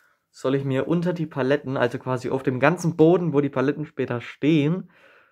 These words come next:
Styropor ausbreiten, weil Styropor ist ja bekanntliches Dämmmaterial.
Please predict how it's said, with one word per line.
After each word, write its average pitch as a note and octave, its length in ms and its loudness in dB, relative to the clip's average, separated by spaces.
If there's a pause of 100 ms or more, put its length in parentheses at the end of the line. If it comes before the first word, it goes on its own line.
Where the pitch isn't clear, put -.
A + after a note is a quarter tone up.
(100)
Styropor C3+ 840 2
ausbreiten, G#2+ 640 0
weil G#2 140 0
Styropor C3+ 560 0
ist D3+ 120 -4
ja C3+ 160 4
bekanntliches C3 720 -4
Dämmmaterial. E3+ 840 2